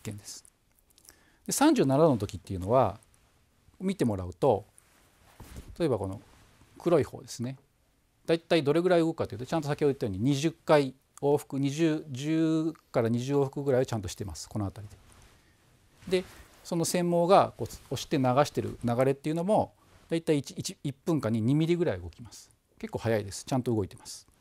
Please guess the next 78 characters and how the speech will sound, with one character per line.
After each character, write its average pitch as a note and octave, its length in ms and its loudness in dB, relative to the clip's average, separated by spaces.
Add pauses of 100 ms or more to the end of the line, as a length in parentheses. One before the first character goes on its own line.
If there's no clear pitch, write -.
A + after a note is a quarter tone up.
(600)
十 E3 120 0
分 C#3 180 -2
に G2 60 0
二 G2 80 -4
セ C3+ 120 -4
ン A#2 40 -2
チ - 120 -10
な F#2 60 -6
ん F#2 80 -8
で、 F#2+ 80 -10
け-、 E3 140 -4
結 - 260 -2
構 G#2+ 120 0
よ G#2+ 80 0
く G2+ 100 -8
動 F2 120 -8
い - 20 -12
て - 100 -20
ま - 100 -20
す。 - 200 -16 (2000)
で、 E3+ 60 -6
こ A3+ 120 6
れ A3+ 100 8
が A#3 240 6 (100)
例 G3+ 100 4
え F#3 40 4
ば C3+ 380 4 (160)
冬 G3+ 240 0
に C3 140 0
な F#2+ 80 -6
っ - 20 -16
て A2+ 440 0 (300)
冷 E3 120 -4
た F3 80 -2
い E3 40 0
空 G3 160 -2
気 - 120 -6
を G2+ 40 -4
鼻 C#3+ 220 -2
の D#3 80 -2
中 B2 160 -4
で F#2+ 80 -6
ス - 240 -6
ー E3+ 100 2
ッ - 40 -6
と - 140 -10
吸 G2 160 -8
う - 20 -10
と - 120 -18
か、 - 160 -20
あ C3 80 -4
る C#3+ 80 0
い C3+ 100 0
は A#2+ 160 4
口 - 300 -10
で D#3+ 160 0 (340)
大 D3 140 0
き G3+ 140 -6
く C#3 100 -4
冷 C#3 260 -6
た C#3+ 80 0
い C3+ 40 -2
空 D3 120 -4
気 A2+ 100 -8
を F#2 60 -6
吸 B2 200 -6
う A2 60 -6
と、 G#2 280 -2
当 D#3+ 220 2
然 E3+ 200 -2
そ - 120 -4
の G3 100 -2
時 - 200 -6
に C#3 220 -4
鼻 C#3 280 -4
の D3 80 -4
中 C#3+ 260 -2
の C#3 220 0